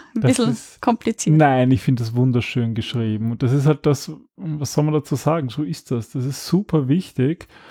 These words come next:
Speaker 2: Und ich glaube, wenn man das so liest, dann versteht man auch gleich, warum's wichtig ist. Weil es geht einfach um diese Veränderung und es, es geht im Endeffekt um Menschen.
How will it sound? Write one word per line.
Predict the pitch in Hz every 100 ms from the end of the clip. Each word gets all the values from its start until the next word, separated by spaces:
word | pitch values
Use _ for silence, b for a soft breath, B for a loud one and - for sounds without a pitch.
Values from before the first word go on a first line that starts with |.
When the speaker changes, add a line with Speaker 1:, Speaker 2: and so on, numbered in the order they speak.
| B B
Speaker 2:
Und | 160 147
ich | 180 -
glaube, | 131 123 175 208 151
wenn | 147
man | 156
das | 143 -
so | 156
liest, | 135 131 180 190 -
dann | 143
versteht | 143 - 147 -
man | 147
auch | -
gleich, | 131 117 113 131
warum's | 117 104 165 226 -
wichtig | 113 104 - 117 107
ist. | 107 101 -
Weil | 123 131
es | 131
geht | - 127
einfach | 139 139
um | 127
diese | 127 127
Veränderung | - - 135 147 180 123 117 110 113
und | 107
es, | 107 -
es | - -
geht | 131 156
im | 165
Endeffekt | 135 131 135 -
um | 131
Menschen. | 113 135 165 - 143